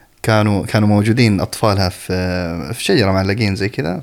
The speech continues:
فعلى أساس إنه قاعد يعلموهم يطيروا، فالأب والأم واقفين في منطقة ثانية، ففي، آه، نسر من جهة ثانية،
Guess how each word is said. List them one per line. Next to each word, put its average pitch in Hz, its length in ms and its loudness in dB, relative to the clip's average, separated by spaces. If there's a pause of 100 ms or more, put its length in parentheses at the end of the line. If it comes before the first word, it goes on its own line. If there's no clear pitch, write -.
فعلى 123 140 2
أساس 135 280 0
إنه 123 340 4
قاعد 107 160 4
يعلموهم 113 560 4
يطيروا، 98 320 0
فالأب 147 320 2
والأم 151 220 4
واقفين 147 420 -2 (600)
في - 120 -4
منطقة 117 280 2
ثانية، 92 380 -2 (960)
ففي، 165 640 2 (300)
آه، 101 640 -4
نسر 127 460 2
من 104 180 2
جهة 117 160 2
ثانية، 113 460 0